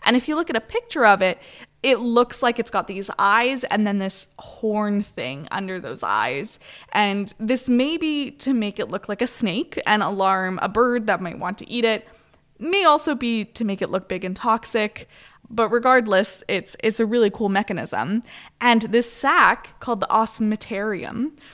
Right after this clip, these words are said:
will also secrete, like, this gross stench that makes them less appetizing. So they're just like,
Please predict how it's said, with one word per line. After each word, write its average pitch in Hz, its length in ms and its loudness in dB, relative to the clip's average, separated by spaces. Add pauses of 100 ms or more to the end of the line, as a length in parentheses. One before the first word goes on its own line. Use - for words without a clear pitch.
(140)
will 226 320 4
also 208 640 2
secrete, - 640 -6
like, 262 220 -4
this 226 240 -4
gross 233 480 -2
stench 214 600 0
that 175 120 -2
makes 208 240 -2
them 196 160 -4
less 190 260 -4
appetizing. 190 720 -2
So 214 180 -4
they're 202 200 0
just - 200 -6
like, 165 340 -2